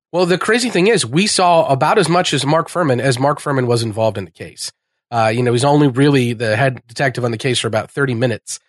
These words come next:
Uh, and he was barely involved just because he knew where O J lived, and it ended up being an active crime scene at, at, you know, at O J's house. But Mark Fuhrman really was not heavily involved in this case,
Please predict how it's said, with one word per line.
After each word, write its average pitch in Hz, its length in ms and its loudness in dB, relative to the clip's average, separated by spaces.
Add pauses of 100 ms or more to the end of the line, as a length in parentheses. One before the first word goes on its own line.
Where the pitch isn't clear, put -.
(260)
Uh, 120 220 0
and 127 120 0
he 139 80 2
was 135 160 2
barely 147 340 2
involved 131 420 0
just 131 140 -4
because 131 260 -4
he 120 60 -4
knew 120 280 0
where 120 180 0
O 131 160 2
J 117 200 -2
lived, 127 420 0 (320)
and 135 100 -4
it 120 100 -4 (140)
ended 139 280 2
up 139 120 0
being 135 200 2
an 113 60 -2
active 123 380 -6
crime 135 320 0
scene 120 400 -4
at, 120 180 -6 (380)
at, 120 140 -12
you 131 100 -4
know, 113 100 -4
at 110 80 -2
O 123 120 0
J's 110 280 -4
house. 147 360 0
But 143 200 -8 (280)
Mark 160 200 -2
Fuhrman 170 340 0
really 190 260 2
was 165 220 2
not 147 220 0 (120)
heavily 143 460 0
involved 110 540 0
in 110 120 -10
this 104 180 -8
case, 120 440 -4